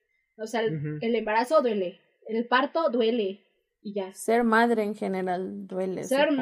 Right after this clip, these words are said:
Speaker 1: madre
Speaker 3: ¿no?
Speaker 1: es,
Speaker 3: Pa-,
Speaker 1: ajá.
Speaker 3: padre en general.
Speaker 1: Sí, ser madre o ser padre conlleva dolor,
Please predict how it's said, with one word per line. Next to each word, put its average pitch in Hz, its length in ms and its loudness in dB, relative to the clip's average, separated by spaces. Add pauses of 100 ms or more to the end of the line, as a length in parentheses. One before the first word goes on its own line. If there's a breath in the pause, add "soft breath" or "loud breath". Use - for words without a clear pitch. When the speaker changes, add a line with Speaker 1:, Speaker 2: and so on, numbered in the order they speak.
Speaker 1:
madre 247 300 0
Speaker 3:
¿no? 220 140 2
Speaker 1:
es, 214 80 0
Speaker 3:
Pa-, 202 100 8
Speaker 1:
ajá. 190 200 0
Speaker 3:
padre 220 380 10
en 196 160 0
general. 190 600 -2 (1160)
Speaker 1:
Sí, 349 160 -2
ser 381 180 6
madre 339 240 2
o 349 40 2
ser 247 240 -2
padre 262 540 2
conlleva 208 500 0
dolor, 185 440 -6